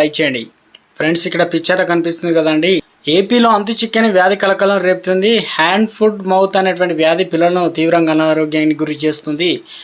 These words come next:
కాక్సిక్ అనేటువంటి వైరస్ ద్వారా నెల శిశువు నుంచి ఆరేళ్ల వయసు గల చిన్నారుల వరకు ఎక్కువగా ఈ వ్యాధి వ్యాపిస్తున్నట్లు సమాచారం. చేతులు, కాళ్ళు, నోటి మీద పొక్కులు, పుండ్లు, దద్దుర్లు రావడం ఈ వ్యాధి యొక్క ప్రధాన లక్షణాలు.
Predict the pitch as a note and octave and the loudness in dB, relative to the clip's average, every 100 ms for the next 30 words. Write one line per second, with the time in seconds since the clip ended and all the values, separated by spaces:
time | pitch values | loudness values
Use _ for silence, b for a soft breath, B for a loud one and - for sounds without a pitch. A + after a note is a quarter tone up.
0 | B B - E3 A#3+ A#3+ A3+ G#3+ G#3+ G3 | B B -2 -2 0 0 0 0 0 0
1 | G3+ F3 E3 E3 F#3+ E3 E3+ F3+ F3+ D3 | 0 2 2 2 0 0 0 2 2 0
2 | D#3 F3 F3+ - E3+ F#3+ F#3 F3 E3 - | 2 2 2 0 -4 -2 -2 -2 -2 0
3 | E3+ C3+ D#3 F3+ F3 D#3+ D#3 D3+ D#3 D3+ | 0 0 2 2 4 4 2 0 -2 0
4 | D3 C#3+ D3+ D#3 D#3 D3+ D3 - E3+ C#3+ | -2 -2 0 0 0 -2 -4 -4 -4 -2
5 | D#3+ F3+ F3 D#3 D3 D3 D#3 D3 C#3+ C#3 | 0 2 2 0 2 2 0 -2 -4 -10
6 | - C#3 D#3+ E3+ C#3+ C3+ C3+ - D#3 G#3 | -10 -8 -4 -4 -4 -8 -8 -4 -2 -2
7 | B B B B B - E3+ G3 A3 A3 | B B B B B -2 0 2 2 4
8 | A3 - - D#3+ D#3 F#3 G3+ G3 G3 D3+ | 2 -2 -6 0 2 2 4 2 0 -2
9 | E3 F#3 G3 F#3+ G3 F#3 E3 E3 F#3 F#3 | -2 0 0 2 2 2 -2 -2 0 0
10 | F3 - E3 F3 F3+ E3+ D3+ D3 E3+ F3+ | -2 -4 -4 0 -2 0 -2 0 -2 0
11 | E3 D#3 D#3+ E3+ D3+ C#3+ D3 D#3+ D#3+ D#3+ | 2 4 4 2 0 0 0 2 0 -2
12 | D3 D3 D3 D3+ C#3+ C#3 D3 C#3+ E3 | -4 -2 -2 -4 -4 -6 -6 -2 0